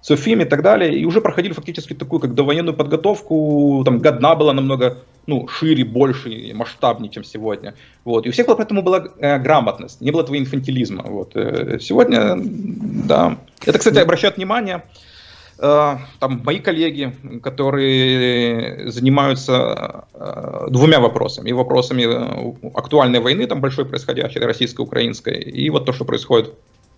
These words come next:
в, в Израиле. Один мой коллега, который, э, работал в аналитическом, там, отделе в Хелиавир, да, вот, в воздушных силах наших, вот, он, у него волосы дыбом встают от, от неграмотности израильского общества,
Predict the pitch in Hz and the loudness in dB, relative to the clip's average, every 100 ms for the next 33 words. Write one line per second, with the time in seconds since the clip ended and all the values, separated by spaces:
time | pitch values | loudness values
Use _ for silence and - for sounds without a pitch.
0 | _ _ - 131 131 120 113 110 - 117 | _ _ -8 -6 0 2 2 2 -2 0
1 | 120 123 113 107 - - _ - _ 113 | 0 2 2 0 -6 -14 _ -20 _ 0
2 | 135 131 - 151 180 139 131 127 117 - | 4 4 4 2 2 0 0 0 0 -4
3 | _ _ _ - 110 110 107 104 104 104 | _ _ _ 0 2 2 2 0 -2 -2
4 | - - - - 120 123 127 110 113 113 | -6 -14 -14 -2 0 2 2 2 0 -2
5 | 107 113 104 113 104 107 113 113 107 107 | -4 -10 -10 -8 -4 -2 -2 0 -2 -2
6 | 107 - - - - 101 98 - 139 113 | -8 -12 -12 -12 -8 -8 -10 0 4 6
7 | 123 214 156 123 135 131 131 101 110 117 | 6 4 4 2 2 -2 -6 -8 -4 -4
8 | 117 - - 107 101 - - - - _ | -2 -6 -4 -2 -2 -4 -8 -8 -20 _
9 | _ _ - - 127 165 165 185 214 131 | _ _ -4 0 4 6 6 6 4 2
10 | 127 110 101 - 143 202 - 127 - 143 | -2 -4 -4 -4 -4 -2 -2 -4 -2 0
11 | 147 170 160 - 127 131 117 117 113 113 | 4 6 4 0 -6 -4 -2 -2 -2 -6
12 | 110 - - 127 | -6 -12 -20 -20